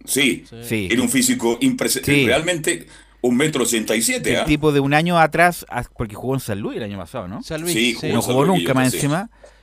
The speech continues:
Speaker 2: Independiente que pueda atajar o no, pero a mí me dijeron, eh, gente cercana que trabaja con él, que está hecho una máquina, eh, física. Así que bueno, tiene que estar bien un arquero siempre, que
Speaker 3: Sí.
Speaker 2: está muy bien armado Carabalí.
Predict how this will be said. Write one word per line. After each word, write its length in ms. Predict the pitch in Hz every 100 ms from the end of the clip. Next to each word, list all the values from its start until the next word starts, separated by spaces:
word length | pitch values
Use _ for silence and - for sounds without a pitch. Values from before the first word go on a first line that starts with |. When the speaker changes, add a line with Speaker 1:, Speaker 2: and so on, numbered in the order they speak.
| -
Speaker 2:
Independiente 440 | 120 123 143 160
que 80 | 139
pueda 160 | 139 147
atajar 360 | 123 - 165
o 60 | 151
no, 440 | 143 175 202 233 -
pero 140 | 113
a 40 | 117
mí 160 | 131
me 100 | 143
dijeron, 480 | 131 - 135 143 - - - -
eh, 260 | 98 95 90 -
gente 380 | - 113 113 120
cercana 480 | - 90 - 123 135
que 80 | 127
trabaja 340 | 113 117 113
con 220 | 110 98
él, 160 | 98 123 _ _ _ _ _ _
que 80 | 101
está 240 | - 110
hecho 260 | 107 - 104
una 180 | 92 85
máquina, 540 | 131 98 85 78 - - - -
eh, 640 | 95 92 87 85 85 82 -
física. 520 | 131 - 78 73 - - - _ _ -
Así 280 | 85 -
que 80 | 104
bueno, 280 | 143 117 76
tiene 160 | - 131
que 80 | 113
estar 200 | - 120
bien 180 | 123 151
un 100 | 143
arquero 260 | - 147
siempre, 340 | - 156 - 92
que 60 |
Speaker 3:
Sí. 60 | 92
Speaker 2:
está 160 | 104 107
muy 260 | 131 147
bien 400 | 135 143 139 131 - - _
armado 760 | - 104 117 120 113 104 101 92
Carabalí. 480 | 101 98 82 76